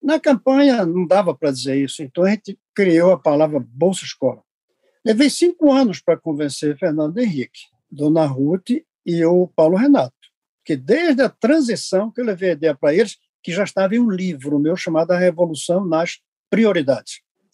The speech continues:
Cinco anos. O, o Fernando Henrique teve duas coisas fundamentais. Uma, a generosidade de manter o nome que um político de oposição a ele, porque eu era P T, apesar de amigo dele, tinha criado. Ele manteve Bolsa Escola.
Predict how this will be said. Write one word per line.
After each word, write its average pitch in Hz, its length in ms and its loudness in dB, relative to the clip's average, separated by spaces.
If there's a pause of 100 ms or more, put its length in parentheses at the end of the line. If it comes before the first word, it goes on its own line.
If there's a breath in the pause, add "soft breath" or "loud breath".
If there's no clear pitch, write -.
(340)
Cinco 285 400 0
anos. 135 320 -4 (260)
O, 254 380 -2
o 202 40 -4
Fernando 269 340 2
Henrique 196 380 0 (760)
teve 143 440 2 (680)
duas 269 380 4 (120)
coisas 202 280 0
fundamentais. 240 640 -6
Uma, 294 300 2
a 196 260 0
generosidade 196 1120 2
de 208 140 -4
manter 196 420 0
o 160 80 4
nome 180 580 0
que - 160 -10
um 208 120 -4 (100)
político 208 600 -2
de 175 100 -2
oposição 202 800 -2
a 156 100 4
ele, 202 220 0
porque - 240 -10
eu 147 40 0
era 139 120 0
P 135 180 -6
T, 160 220 -2
apesar 143 320 -2
de 135 80 -6
amigo 139 240 -4
dele, 196 340 0 (340)
tinha 208 220 0
criado. 165 460 0
Ele 170 120 -4
manteve 180 460 -2
Bolsa 131 460 -2
Escola. 123 340 -10